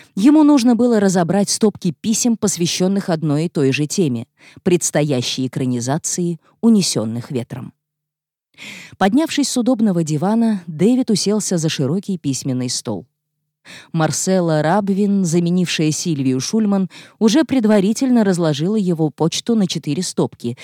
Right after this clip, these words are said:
снабдив каждую жёлтой бумажкой. Расовый вопрос. Все знают, кто должен сыграть Скарлетт О'Хару. Атланта не даёт покоя из-за премьеры и другие новости с юга. Существует жизнь помимо «Унесённых ветром».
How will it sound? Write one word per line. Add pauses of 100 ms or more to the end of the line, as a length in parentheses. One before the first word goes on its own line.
(100)
снабдив
каждую
жёлтой
бумажкой. (500)
Расовый
вопрос. (560)
Все
знают,
кто
должен
сыграть
Скарлетт
О'Хару. (600)
Атланта
не
даёт
покоя
из-за
премьеры
и
другие
новости
с
юга. (520)
Существует
жизнь
помимо
«Унесённых
ветром».